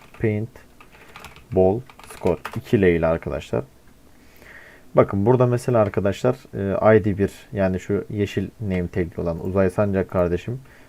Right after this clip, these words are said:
Bakın dört tane normal vuruş yapmış. E, dokuz tane H S atmış. Tabi bunlar, e, değerler deneme aşaması olduğu için, e, saçma sapan görünüyor ama siz de yarın başladığınızda düzgün görünecek. Burada arkadaşlar ad üzerinde top on listemiz.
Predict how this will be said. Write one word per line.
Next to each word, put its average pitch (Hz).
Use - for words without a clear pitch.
Bakın 90
dört 120
tane 110
normal 107
vuruş 104
yapmış. -
E, 90
dokuz 107
tane 101
H 92
S 95
atmış. 92
Tabi 104
bunlar, 107
e, 92
değerler 98
deneme 113
aşaması 107
olduğu 90
için, -
e, 101
saçma 104
sapan 92
görünüyor 101
ama 85
siz 98
de 104
yarın 98
başladığınızda 95
düzgün 101
görünecek. 87
Burada 135
arkadaşlar 117
ad 117
üzerinde 98
top -
on 113
listemiz. 92